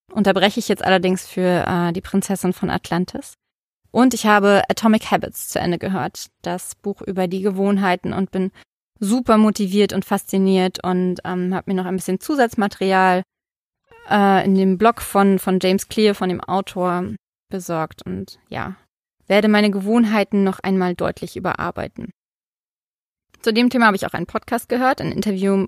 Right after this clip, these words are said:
ähm, im The One Thing Podcast. Das ist ja auch so ein cooles Buch, habe ich auch, glaub ich, schon mal empfohlen. Und mit meinem Sohn, weil wir ja jetzt keine Harry Potter Bücher mehr hören, also ich nicht, er hört sie jetzt alle nochmal,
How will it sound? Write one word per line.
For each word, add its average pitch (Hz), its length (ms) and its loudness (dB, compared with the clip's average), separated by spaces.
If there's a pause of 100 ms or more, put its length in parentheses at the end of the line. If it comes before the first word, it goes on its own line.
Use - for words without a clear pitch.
ähm, 185 280 0
im 185 380 -2
The 190 60 -2
One 190 300 2 (120)
Thing 220 360 2
Podcast. 294 640 -6 (580)
Das - 120 -20
ist - 40 -18
ja - 60 -4
auch 185 100 -4
so 196 120 -4
ein 196 40 -2
cooles 214 300 -4
Buch, - 220 -8
habe 185 140 0
ich - 160 -12
auch, 185 180 -4
glaub 190 160 -2
ich, - 80 -8
schon 202 120 -4
mal 190 140 -2
empfohlen. 208 640 0 (440)
Und 320 380 2
mit 254 140 -2
meinem 214 280 4
Sohn, 233 500 2
weil 202 180 4
wir 196 160 4
ja 190 160 2
jetzt - 280 -2
keine 185 440 -2
Harry 202 220 2
Potter 214 280 -2
Bücher 190 220 -6
mehr 180 180 -2
hören, 190 280 0 (880)
also 185 200 -2
ich 196 220 -2
nicht, 269 280 2
er 190 120 2
hört 180 160 -2
sie 185 120 -4
jetzt - 240 -6
alle 190 140 2
nochmal, 190 440 2